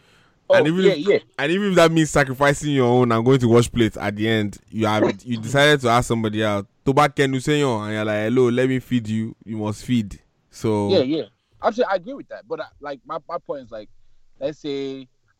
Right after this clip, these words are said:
Speaker 1: I, I, I like eating meat, right? And let's say the girl I'm taking out is a, is a, well, she doesn't like eating meat, and she goes to a vegan restaurant or, like, something like that. I'm the type of nigga to roll with it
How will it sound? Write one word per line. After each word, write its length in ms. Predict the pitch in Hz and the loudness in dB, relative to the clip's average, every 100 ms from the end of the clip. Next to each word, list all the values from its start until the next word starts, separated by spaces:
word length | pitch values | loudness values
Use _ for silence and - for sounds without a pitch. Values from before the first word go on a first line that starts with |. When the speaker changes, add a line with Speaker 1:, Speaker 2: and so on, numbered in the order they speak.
| _ _ | _ _
Speaker 1:
I, 140 | 120 117 | -18 -12
I, 200 | - 143 117 | -10 -10 -8
I 60 | 160 | -6
like 220 | 151 131 | -6 -8
eating 240 | 135 120 | -14 -20
meat, 200 | 110 117 _ | -20 -20 _
right? 240 | 87 85 _ _ - | -20 -20 _ _ -16
And 420 | 104 104 101 101 _ - | -14 -12 -16 -20 _ -8
let's 160 | 131 | -8
say 40 | 123 | -6
the 80 | |
girl 160 | 113 127 | 0 0
I'm 120 | 117 | 0
taking 260 | 117 117 113 | -4 -10 -6
out 260 | 113 107 - _ - | -6 -6 -10 _ -16
is 120 | 110 | -14
a, 100 | 107 101 | -14 -14
is 160 | 110 107 | -14 -12
a, 100 | 101 76 | -14 -12
well, 300 | 82 104 98 | -6 -6 -6
she 220 | - - 131 | -14 -10 -2
doesn't 280 | 120 113 | -2 -2
like 160 | 101 92 | -6 -8
eating 220 | 87 85 | -12 -18
meat, 180 | 85 80 _ _ - | -20 -20 _ _ -14
and 160 | 101 | -12
she 200 | - 110 95 | -12 -14 -6
goes 240 | 123 113 - | -4 -4 -6
to 160 | 101 | -10
a 80 | 95 | -10
vegan 320 | 95 113 107 | -8 -8 -8
restaurant 480 | 95 90 - 92 87 | -10 -12 -12 -14 -12
or, 140 | 90 90 | -10 -10
like, 380 | 80 82 - - _ _ _ | -10 -12 -14 -20 _ _ _
something 320 | - 113 107 | -6 -4 -4
like 180 | 95 87 | -10 -8
that. 200 | 92 85 _ _ - - | -10 -10 _ _ -18 -4
I'm 180 | 143 165 | 0 0
the 60 | 151 | 0
type 120 | 135 | -2
of 80 | 120 | -4
nigga 180 | 113 110 | -12 -14
to 80 | 98 | -10
roll 200 | 123 131 | -6 -6
with 140 | 107 | -8
it 100 | 95 | -20